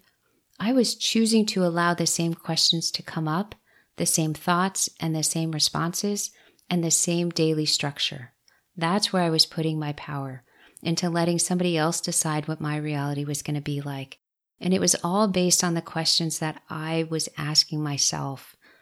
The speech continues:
or my mind was bringing in for me to look at, continue to look at,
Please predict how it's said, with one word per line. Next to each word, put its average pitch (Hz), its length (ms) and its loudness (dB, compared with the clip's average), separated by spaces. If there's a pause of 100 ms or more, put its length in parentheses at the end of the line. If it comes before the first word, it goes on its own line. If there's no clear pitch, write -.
(180)
or 160 140 0
my 151 180 2
mind 160 360 4
was 156 160 0
bringing 156 340 0
in 147 240 -2
for 156 180 -6
me 147 280 0
to 143 360 -4 (380)
look 185 300 2
at, 208 260 0 (160)
continue 160 460 0
to 190 100 4
look 170 260 0
at, 160 340 -2